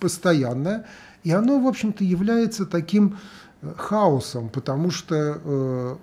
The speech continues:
у ноуменов нет задачи рассказать, э, нам о себе последовательно, точно, однозначно. Да? Они как-то вот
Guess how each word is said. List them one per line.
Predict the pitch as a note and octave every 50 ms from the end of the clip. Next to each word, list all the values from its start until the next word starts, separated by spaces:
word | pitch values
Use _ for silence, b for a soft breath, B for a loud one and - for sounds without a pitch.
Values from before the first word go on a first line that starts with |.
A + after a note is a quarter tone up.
| - F3
у | E3+ F3+ F#3+ F#3+ F#3+ E3+ B B B B B B B B B _ _ -
ноуменов | D#3 E3+ A3 B3+ C#4 C#4 B3 A3+ G3+ F3 D3+ C#3 - E3+
нет | F#3 A#3 A#3+ F#3+
задачи | C#3 D3+ F#3 F#3 D#3+ G#3+ A#3+ B3+ B3 - - D3+ C#3+ D3+ D3+
рассказать, | D#3 D#3+ D#3+ D#3+ - E3 D#3 D#3 F3 F#3+ F#3 F#3 F#3+ - - -
э, | D#3+ C#3+ C#3 C#3+ - -
нам | F3 E3+ D3 D#3+ E3+ D3+ C#3+ - -
о | C#3+
себе | B2 - - D3 D3 E3 G#3+ A#3+ A#3+ G#3+ F3+ - - - - -
последовательно, | - D3 B2 - - F3 G3+ G3+ G3 F#3 E3 D3 D#3 D3
точно, | C3+ C#3+ - D#3 E3 D#3 D#3+ - D#3 D3
однозначно. | C#3 C#3 B2+ B2+ C3+ C3+ C3 G#2+ A#2+ C3 C3 G#2+ - - - G2+ F2+ G2 F#2+ - -
Да? | B2+ E3 G3 G3 G3 -
Они | C3+ C3+ E3+ F#3+ G#3+ A3+
как-то | A3 - - F#3+ - - - F3+ F3
вот | F#3 F#3+ F3+ -